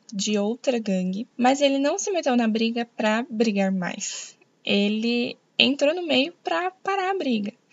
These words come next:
E aí ele ficou conhecido como um pacificador, porque no meio dessa briga ele morreu. Então as, todas as gangues se juntaram e deram, resolveram dar uma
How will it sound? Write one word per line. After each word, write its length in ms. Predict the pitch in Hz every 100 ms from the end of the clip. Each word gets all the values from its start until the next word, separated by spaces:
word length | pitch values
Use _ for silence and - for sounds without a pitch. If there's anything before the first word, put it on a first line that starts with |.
| - - - - -
E 100 | 294
aí 120 | 349
ele 140 | 330
ficou 220 | 330 - 311
conhecido 540 | 320 285 277 311 294
como 300 | - 269 269
um 20 |
pacificador, 840 | 277 277 - 269 - 277 262 247 233 _ _ -
porque 800 | 254 - _ - 262 277 254 - _ _ _
no 160 | 233 240
meio 320 | 233 240 277
dessa 260 | 277 254 226
briga 300 | 226 247 247
ele 80 | 240
morreu. 400 | 254 277 220 214 _ _ 240
Então 220 | 233 247
as, 180 | 254 -
todas 360 | - 339 381
as 160 | 359 269
gangues 420 | 220 220 214 214
se 160 | - 233
juntaram 720 | 247 285 214 190 190 202 254 -
e 180 | 233 233
deram, 420 | 220 226 254 254
resolveram 480 | 262 247 247 254 277
dar 140 | 247
uma 180 | 254